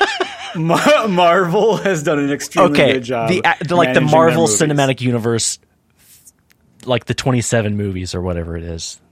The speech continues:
Speaker 2: Yeah.
Speaker 1: Right.
Speaker 2: Yeah, for me, it peaked at Black Panther.
Speaker 1: Peaked?
Speaker 2: It peaked.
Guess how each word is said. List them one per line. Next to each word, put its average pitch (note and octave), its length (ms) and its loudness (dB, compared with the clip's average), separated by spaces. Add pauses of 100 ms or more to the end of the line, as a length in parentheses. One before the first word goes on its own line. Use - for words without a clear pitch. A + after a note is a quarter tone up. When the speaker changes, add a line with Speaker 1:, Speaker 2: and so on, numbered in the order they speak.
(180)
Speaker 2:
Yeah. G2 260 -12
Speaker 1:
Right. - 200 -16 (720)
Speaker 2:
Yeah, G2 260 -2 (100)
for - 160 -2
me, D#3 160 0
it C#3+ 100 -4
peaked B2 280 -4
at B2+ 100 -6
Black G2+ 240 -4
Panther. F2+ 460 -6 (1500)
Speaker 1:
Peaked? - 480 -8 (200)
Speaker 2:
It A2+ 140 -8
peaked. - 400 -8